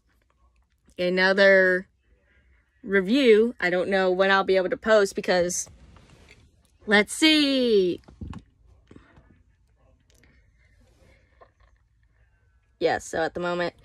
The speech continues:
I'm gonna try and actually contact the dude, see if we can't take anything down, because I'm literally just like, "What the fuck?" Because, hold on, let's even go to the Gmail.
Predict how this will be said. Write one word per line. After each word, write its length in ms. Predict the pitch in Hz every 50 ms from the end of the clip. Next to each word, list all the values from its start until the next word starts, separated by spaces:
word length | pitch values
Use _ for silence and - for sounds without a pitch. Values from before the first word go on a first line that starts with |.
| - _ _ _ _ _
I'm 100 | - - 180
gonna 160 | 180 185 180
try 560 | 190 - 311 302 302 302 302 311 320 311 294
and 240 | 302 294 294 262 214
actually 360 | 208 208 208 - - 185 185
contact 580 | 190 - 277 262 254 247 247 285 233 220 - -
the 100 | 226 214
dude, 400 | 196 208 208 208 208 208 202 202
see 180 | - - 185
if 100 | 180 180
we 80 | - 175
can't 280 | - - 190 185 170
take 220 | - - 185 180 -
anything 400 | 180 180 175 180 - 175 170 170
down, 320 | 190 220 233 226 226 226 226
because 260 | 208 202 - 185 180
I'm 160 | 190 190 196
literally 300 | 202 196 196 190 190 185
just 180 | 185 - 185 196
like, 260 | 180 165 - - - _ _ _ _ _ _ _ _ _ _ _ _ _ _ _ _ _
"What 200 | _ - - - -
the 100 | 302 311
fuck?" 580 | - - - - - 196 190 202 247 - - - _ - - - - 320 -
Because, 260 | - 277 339 339 -
hold 160 | 294 320 311
on, 180 | 254 196 165 - -
let's 180 | - 269 277 -
even 140 | 370 359 320
go 160 | 294 254 240
to 100 | 220 226
the 140 | 208 190 180
Gmail. 800 | 180 190 - 190 196 202 214 220 208 180 165 139 117 123 202